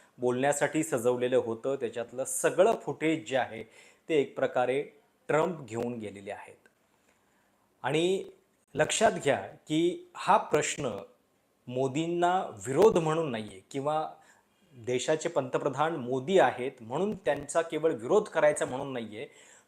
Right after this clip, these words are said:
पण तुम्ही एक भारतीय म्हणून या गोष्टीनं अस्वस्थ व्हायला पाहिजे की एक तिसरा देश आपल्या देशावरती आरोप करतो आहे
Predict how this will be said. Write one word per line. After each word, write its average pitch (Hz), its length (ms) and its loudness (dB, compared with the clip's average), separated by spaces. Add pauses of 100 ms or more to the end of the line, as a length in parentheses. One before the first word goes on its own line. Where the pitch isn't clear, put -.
(140)
पण 214 380 4 (300)
तुम्ही 202 340 -2
एक 190 340 2
भारतीय 143 540 2
म्हणून 165 360 2
या 151 280 2
गोष्टीनं 143 540 -2
अस्वस्थ - 560 0
व्हायला 143 340 6
पाहिजे 120 520 -4 (500)
की 190 160 -2
एक 190 340 6 (180)
तिसरा 240 400 6
देश 127 440 -2 (260)
आपल्या 208 460 6
देशावरती 170 800 4
आरोप 185 420 0
करतो 139 320 0
आहे 120 500 -4